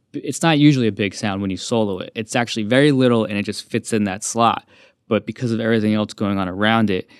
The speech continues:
it sounds like it's this huge sound, but then you solo it, there's no bottom end, like, there's no top end, it's just cutting right through. So the distortion will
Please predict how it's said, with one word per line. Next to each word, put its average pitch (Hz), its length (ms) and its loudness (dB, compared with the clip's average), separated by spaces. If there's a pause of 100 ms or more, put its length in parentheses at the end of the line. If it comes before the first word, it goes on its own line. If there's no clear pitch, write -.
(240)
it 113 120 -6
sounds 113 320 0
like 104 180 -2
it's - 220 -10
this - 240 -12
huge 113 460 -4
sound, 131 340 2
but 107 100 -4
then 98 180 -4
you 101 80 -2
solo 127 340 2
it, 107 60 -2
there's 95 160 -10
no 113 180 2
bottom 107 400 0
end, 95 220 -2
like, 92 120 -10
there's - 160 -12
no 104 100 -4
top 101 360 -4
end, 95 140 -4
it's 95 100 -10
just - 220 -10
cutting 104 380 -2
right 92 180 -6
through. 107 380 -4 (480)
So 104 460 0 (140)
the 117 100 -6
distortion 113 680 2
will 101 360 0